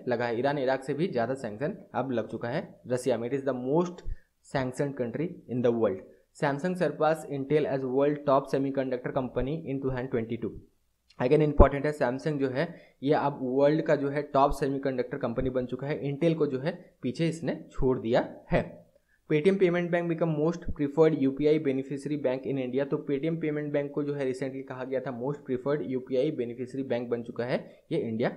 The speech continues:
का। जेपी Morgan becomes first bank to enter the metaverse। तो मेटावर्स क्या है ये बिल्कुल थोड़ा सा पढ़ के जाना, यहाँ से question बिल्कुल बन सकता है। मेटावर्स जो है upcoming ये टेक्नोलॉजी है, तो जेपी Morgan जो है ये बन चुका है first bank to enter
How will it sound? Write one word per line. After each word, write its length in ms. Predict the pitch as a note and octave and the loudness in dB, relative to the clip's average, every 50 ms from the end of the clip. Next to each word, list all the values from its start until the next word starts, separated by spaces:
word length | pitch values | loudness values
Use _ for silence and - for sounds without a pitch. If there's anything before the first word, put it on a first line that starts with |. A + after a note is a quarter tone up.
| - - | -4 -2
का। 100 | - A2 F#2 - - - _ _ C3 | -2 -2 -2 -4 -10 -20 _ _ 0
जेपी 260 | C3 D#3 D#3 D#3+ G3 F3+ F3 | 0 2 2 2 2 2 4
Morgan 380 | D#3+ D3+ D3 D3 E3 E3+ - - | 4 4 6 4 4 4 4 2
becomes 360 | C#3+ C#3 D3 D3+ D#3 D#3+ - - - - | 0 0 0 0 0 -2 -6 -14 -4 2
first 360 | D3+ D#3+ E3+ F#3+ F#3+ - - C3+ B2 C3 | 6 6 6 6 4 0 -6 0 0 2
bank 280 | B2+ C3+ D3 D3 - - _ - | 2 2 -2 -6 -10 -12 _ -2
to 100 | D#3 - - | -2 0 0
enter 320 | C3+ C#3 C3+ C#3 D#3+ D#3+ D#3 D#3 - - _ _ _ _ _ | 0 0 0 2 0 0 0 -2 -8 -16 _ _ _ _ _
the 120 | - C#3+ E3 F3 | 0 0 2 2
metaverse। 580 | C3 C3 C3 B2+ - C#3 C3+ A#2+ A#2+ A#2 A2+ A#2 - | 0 0 0 2 2 2 2 4 2 0 0 -2 -2
तो 80 | D#3 C#3+ | -2 -2
मेटावर्स 540 | C#3 C#3+ C3+ C#3 D#3+ D#3+ D#3+ E3 E3 E3 E3 | -2 -2 2 2 4 4 4 4 2 0 0
क्या 160 | - D#3 C#3+ | 0 2 2
है 200 | D3 D3+ D3+ D3+ D3 | 2 2 0 0 -2
ये 80 | D3 | -2
बिल्कुल 280 | C#3 C3+ C3 - C#3 C3+ D3 | -2 -2 -2 -4 -4 -4 0
थोड़ा 140 | C#3+ C3+ | 0 0
सा 120 | C3 - C#3 | 0 0 0
पढ़ 180 | - - A#2+ | 0 0 -2
के 100 | B2+ - | -2 -2
जाना, 240 | - B2+ A#2+ A#2 C3 | -2 -2 -2 -2 -4
यहाँ 180 | D3+ C#3 B2 B2+ | -8 -10 -10 -12
से 100 | - - | -10 -10
question 280 | B2+ A#2 - - A#2+ A#2+ | -12 -10 -10 -10 -8 -8
बिल्कुल 240 | B2+ A#2 - C#3 B2+ | -8 -6 -4 -4 -2
बन 200 | A#2+ A#2+ B2 A#2+ | -2 -4 -4 -4
सकता 320 | - A#2 - - - B2 | -6 -8 -6 -6 -6 -6
है। 160 | A#2+ C3+ E3 E3 - - _ _ _ _ _ _ _ _ - - _ - | -4 -6 -6 -8 -10 -16 _ _ _ _ _ _ _ _ -20 -20 _ -4
मेटावर्स 460 | B2 B2+ B2+ C#3 C3+ C3+ C3+ C3 - | -4 2 2 4 4 6 4 4 2
जो 80 | B2+ B2+ | 0 -2
है 80 | C3+ | 0
upcoming 440 | - A#2 - - C#3+ B2+ C3+ C3+ C3 | -2 -2 2 2 2 2 2 2 2
ये 60 | C3 C3 | 0 0
टेक्नोलॉजी 560 | C3+ C3 B2 - B2 A#2 A#2 A#2+ A#2 B2 A#2+ | 0 -2 -4 -2 -4 -4 -4 -2 -2 -2 -2
है, 120 | B2 C#3+ - - - - - _ | -2 -2 -4 -6 -12 -20 -6 _
तो 80 | - E3 | 2 4
जेपी 320 | D3+ D#3+ E3 E3 E3+ A3 | 6 6 6 6 6 4
Morgan 360 | G#3 F#3+ F3+ D#3+ D#3+ D#3+ D#3+ D#3 | 4 6 6 6 8 6 6 6
जो 100 | D3+ D#3 | 4 2
है 60 | D#3 | 2
ये 80 | D#3 | 2
बन 160 | C#3+ D3 C#3 C3+ | 2 0 -2 -2
चुका 180 | C#3 C#3 C#3 | -2 -2 -2
है 60 | C#3 C#3 - | -2 -4 -2
first 380 | - C#3 C#3+ D3+ D3+ - - - | 0 2 2 2 0 -4 -6 -2
bank 260 | A2 B2 A#2 C3 D3 - | -2 0 -2 -2 -4 -2
to 120 | D3 A#2+ | -2 -2
enter 260 | G#2 A#2 A#2 A2+ D#3 | -2 -2 -2 -2 -4